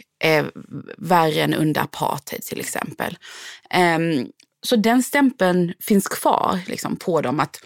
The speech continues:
de hade en ledare som heter Maimane, som dessvärre fick avgå här, säger jag dessvärre. Men visst, han levererade inte så bra i ett val. Men jag, jag tror det är superviktigt liksom, från en strategisk liksom, utgångspunkt att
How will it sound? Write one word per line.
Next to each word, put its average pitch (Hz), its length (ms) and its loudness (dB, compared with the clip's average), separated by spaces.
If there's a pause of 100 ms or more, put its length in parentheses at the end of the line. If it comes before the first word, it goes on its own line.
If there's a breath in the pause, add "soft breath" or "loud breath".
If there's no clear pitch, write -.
(380 loud breath)
de 214 140 4
hade 233 500 4 (120)
en 208 160 2
ledare 185 240 4
som 170 100 -2
heter 151 120 0
Maimane, 175 600 2 (140)
som 175 200 0
dessvärre 156 360 0
fick - 220 -4
avgå 226 340 2
här, 170 200 -2
säger - 240 -6
jag - 120 -2
dessvärre. 185 440 -2
Men 170 160 2 (420 loud breath)
visst, 240 200 2
han 247 160 4
levererade 220 500 4
inte 170 160 -2
så 170 100 -4
bra 160 280 4
i 143 40 2
ett 151 120 -6
val. 208 420 2 (580 loud breath)
Men 190 140 4
jag, 185 180 2 (240)
jag - 60 -14
tror - 140 -6
det - 80 -6
är - 60 -2
superviktigt 180 960 -4
liksom, 170 240 -4
från 180 180 0
en 170 200 0
strategisk - 1300 -6
liksom, - 300 -4
utgångspunkt 156 720 -4
att 147 200 -2